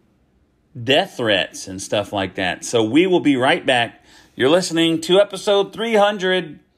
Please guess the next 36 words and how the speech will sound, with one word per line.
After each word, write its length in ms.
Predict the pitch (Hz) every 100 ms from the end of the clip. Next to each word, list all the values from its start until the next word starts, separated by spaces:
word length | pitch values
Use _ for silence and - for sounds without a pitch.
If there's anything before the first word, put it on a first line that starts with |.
| _ -
of 120 | 147
Astros 540 | 131 123 - 139 143
Baseball. 720 | 123 110 104 95 92 90 - - _ _ _ _ _ _ -
All 160 | 120 156
right, 260 | 151 139 139
and 200 | 123 135
we're 120 | 127
back. 400 | 120 127 127 120
So 500 | - 156 151 151 147 _ _ _ _ _ _ _ -
if 180 | 117 131
you 180 | 190
recall 460 | 220 202 185 165 156
me 340 | 139 156 180
telling 460 | - 147 147 151 147
you 200 | 143 143
that 640 | 120 123 123 123 - - - _ _ _ _ _ _ -
when 160 | 120 120
I 60 |
went 400 | 123 143 - -
to 760 | - 135 131 131 127 127 123 - _ _ _ -
Las 300 | 123 120 123
Vegas, 560 | 127 143 147 127 120 101
I 160 | 110
did 220 | 113 110
not 260 | 120 123 120
wanna 160 | 123 120
wear 160 | 120
my 140 | 117 85
Astros 640 | 117 143 143 131 120 110
gear 240 | 110 117 127
because 260 | 127 120
I 120 | 117
didn't 240 | 107 123 123
wanna 200 | 113 113
get 200 | 113 104
harassed. 640 | 107 117 98 69 - -